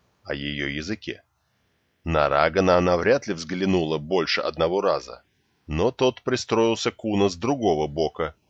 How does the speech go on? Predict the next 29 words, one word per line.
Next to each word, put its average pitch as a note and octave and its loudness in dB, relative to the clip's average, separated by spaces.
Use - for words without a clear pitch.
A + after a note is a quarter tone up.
словно D#2 -4
спрятался D#2+ -2
за D2+ -4
укрытие, C#2 -8
и D#2 -6
опасливо D2 -6
косился D2+ -8
на D2+ -2
женщину. C2 -10
Ох G2+ 0
уж D2+ -8
эти D2+ -6
мужчины! C#2+ -6
Улочки G#2 -2
становились F#2 0
всё G2+ -4
уже G#2 -4
и G#2 -6
уже, D#2 -8
и A#2+ -4
хотя D3 4
тянувшиеся C3+ 4
вдоль B2 4
них B2 4
каменные A2 6
здания G#2+ 6
ниже G#2+ 2
не G#2+ 2
становились, A2 0